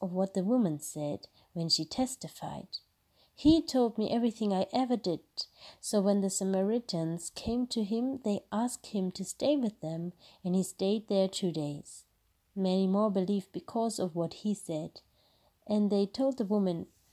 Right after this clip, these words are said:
"We no longer believe because of what you said, since we have heard for ourselves and know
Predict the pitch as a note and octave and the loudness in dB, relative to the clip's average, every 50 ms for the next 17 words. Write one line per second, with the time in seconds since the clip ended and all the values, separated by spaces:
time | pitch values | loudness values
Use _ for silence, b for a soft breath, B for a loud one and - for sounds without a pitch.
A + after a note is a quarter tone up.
0 | _ _ _ - A3+ A#3+ B3+ B3+ B3+ A#3+ A#3+ B3 B3+ B3 A3+ G3+ G3 F#3 F#3+ F#3+ | _ _ _ -2 0 2 2 4 4 4 2 2 2 2 2 2 2 2 2 2
1 | F#3 F3+ - - G3 - - - F#3+ F#3 F3+ E3+ F#3 E3+ E3 - - E3 E3+ D#3+ | 0 -2 -4 -8 -12 -6 -2 2 2 4 4 2 0 -2 -2 -2 -2 -2 -2 -2
2 | G3+ A#3 D4 D#4+ D#4+ - - E3+ D#3 - - - - - - - - F#3 F3 E3+ | 0 0 0 0 -2 -2 -4 -4 -4 -4 -6 -12 -14 -10 -6 -2 -2 0 0 -2
3 | - - E3 E3+ E3 D#3+ D#3 - - - F#3+ F#3 F3 F3 - - - F3 - B2 | -4 -6 -6 -4 -4 -6 -8 -10 -8 -2 0 0 0 -2 -4 -4 -2 -2 -2 -2
4 | D#3+ - - - - A3+ A#3 A#3 G3+ E3+ - - - F3 E3 E3 E3+ E3+ E3+ E3+ | -2 -6 -8 -6 -2 0 0 0 0 -2 -4 -6 -6 -4 -2 0 0 0 0 0
5 | E3+ | -2